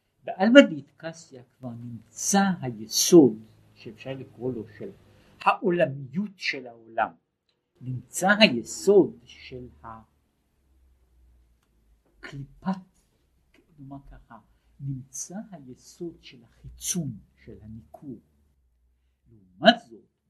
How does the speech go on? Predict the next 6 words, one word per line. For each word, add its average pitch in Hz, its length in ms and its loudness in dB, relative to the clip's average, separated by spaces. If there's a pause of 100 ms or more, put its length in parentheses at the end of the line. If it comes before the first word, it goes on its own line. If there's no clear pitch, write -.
(160)
בעלמא 160 220 -20
דאתגליא, 180 840 -10 (140)
היסוד - 640 -16
הזה 131 480 -18
של - 220 -20
החיצוני, - 1120 -20